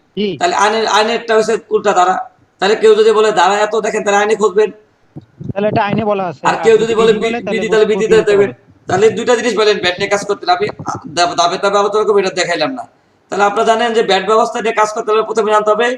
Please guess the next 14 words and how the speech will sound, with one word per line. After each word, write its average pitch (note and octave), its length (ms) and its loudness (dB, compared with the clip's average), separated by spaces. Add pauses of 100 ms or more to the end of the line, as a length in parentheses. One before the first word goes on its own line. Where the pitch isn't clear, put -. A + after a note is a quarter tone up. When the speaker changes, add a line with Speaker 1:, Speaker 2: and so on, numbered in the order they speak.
(380)
Speaker 2:
মূল্য G#3 320 0
সংযোগ A3 400 2
কর G#3 180 4
সম্পূরক G#3 360 -4
শুল্ক G#3 200 0
আইন F#3+ 180 2
নামে F#3+ 140 -2
একটা F#3+ 160 -2
আইন F3+ 120 0
আছে, E3+ 200 -2
এটা G#3+ 160 -4
তো A3+ 80 0
বুঝছেন G3+ 220 0
সবাই? F3 240 -2